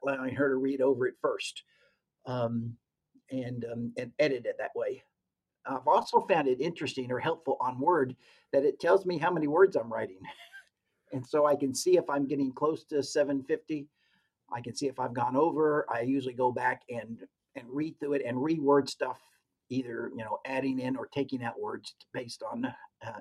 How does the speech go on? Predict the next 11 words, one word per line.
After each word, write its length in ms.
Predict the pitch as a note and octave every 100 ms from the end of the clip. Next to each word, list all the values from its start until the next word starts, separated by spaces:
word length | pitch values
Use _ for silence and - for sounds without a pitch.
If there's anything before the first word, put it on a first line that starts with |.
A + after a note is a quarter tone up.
| -
aiming 260 | C3+ B2
for 100 | B2
that 180 | B2 A#2
total, 380 | - C#3 A#2+ A#2+ - - -
which 160 | - F3
has 140 | F#3
not 200 | F#3 G#3+
been 200 | E3 E3
really 240 | E3 D3+ A#2+
difficult. 500 | D3+ B2+ - A2+ - _ _ _ C#3
Um, 400 | B2 A2+ A#2